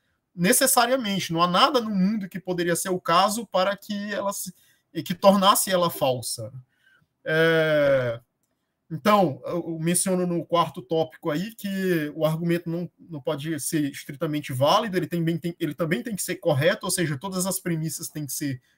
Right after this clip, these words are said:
verdadeiras, é, e que as premissas, pelo menos uma delas, deve ser uma lei científica.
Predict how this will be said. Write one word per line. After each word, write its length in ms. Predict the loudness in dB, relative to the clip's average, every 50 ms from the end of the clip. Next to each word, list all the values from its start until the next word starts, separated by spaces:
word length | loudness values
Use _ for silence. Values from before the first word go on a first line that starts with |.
| _ _ 2
verdadeiras, 960 | 4 4 6 6 6 4 6 4 2 2 2 4 2 2 2 0 -2 -4 _ _ _ _ _ _ _ _ _ _ _ _ _ _ -16 -6 0
é, 880 | 4 6 8 8 8 8 6 6 6 6 6 6 4 4 2 0 -4 -6 -10 _ _ _ _ _ -8
e 140 | -6 -6 -4
que 200 | -2 0 0 0
as 160 | 0 0 -2
premissas, 500 | -2 0 0 0 0 0 -2 -2 -4 -4
pelo 180 | -2 0 0
menos 300 | 2 2 0 0 0 -2
uma 180 | -2 -2 -4 -2
delas, 360 | 0 0 0 0 0 0 0
deve 260 | 0 2 2 2 2
ser 320 | 0 0 0 2 2 2 2
uma 320 | 0 -2 -4 -6 -6 -4
lei 180 | -2 0 0 2
científica. 880 | 0 0 -2 -2 -4 -4 -4 -4 -4 -6 -8 -10 -16 _ -14 -12 -12